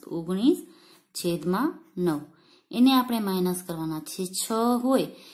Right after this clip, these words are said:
એની છેદમાં કાંઈ નથી કર્યું તો આપણે એક કરી શકીએ છીએ. કોઈ પણ સંખ્યા હોય એની છેદ જો ન લખેલો તો તમે છેદમાં એક લખી શકો છો. હવે અહીં જે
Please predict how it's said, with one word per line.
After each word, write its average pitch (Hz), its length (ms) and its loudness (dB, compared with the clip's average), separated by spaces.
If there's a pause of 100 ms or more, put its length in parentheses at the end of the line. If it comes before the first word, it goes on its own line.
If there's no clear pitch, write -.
(120)
એની 196 240 -6
છેદમાં 196 380 -2
કાંઈ 254 260 6
નથી 262 200 -4
કર્યું 180 240 -2
તો 180 80 -6
આપણે 160 220 -6 (180)
એક 262 120 0 (300)
કરી 196 360 0
શકીએ 175 420 -2 (260)
છીએ. 175 220 -4 (480)
કોઈ 269 220 4
પણ 302 160 6
સંખ્યા 220 540 0
હોય 240 160 4
એની 190 280 -2
છેદ 220 200 2 (120)
જો 214 140 -4
ન 233 60 0 (160)
લખેલો 190 320 -2
તો 180 120 -6
તમે 180 220 -2
છેદમાં 175 480 -2 (180)
એક 262 120 0 (520)
લખી 175 400 -2
શકો 180 400 -4 (400)
છો. - 120 -10 (720)
હવે 196 180 -2
અહીં 220 360 4 (440)
જે 220 120 0